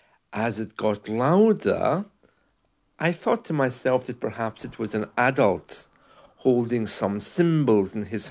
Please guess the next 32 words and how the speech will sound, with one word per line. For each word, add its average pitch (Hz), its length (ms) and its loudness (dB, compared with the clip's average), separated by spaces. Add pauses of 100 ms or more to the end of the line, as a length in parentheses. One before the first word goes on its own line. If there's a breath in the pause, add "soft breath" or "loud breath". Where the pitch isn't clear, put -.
hands, 98 680 -4 (340 soft breath)
you - 60 -8
know, 131 140 0
the 120 100 -4
little 127 300 -2
finger 170 580 4
symbols 95 680 -4
that 98 180 -10
you 104 60 -10
can 101 180 -6
hold. 92 640 -4 (1500 soft breath)
Very 131 340 6
soon, 101 600 -2 (200)
within 107 320 -6
a 101 80 -2
few - 280 -8
seconds, 120 580 -2
it 98 120 -10
seems, 107 600 -4 (480 soft breath)
the 110 100 -2
noise 117 560 0
got 101 280 -4
louder, 104 720 0 (220)
and 98 120 -8
it 95 100 -4
was 95 160 -10
accompanied 98 800 -6
by 95 300 -2 (360 soft breath)
shapes - 720 -4
in 113 140 -6
the 110 80 -4
darkness. 104 1040 -4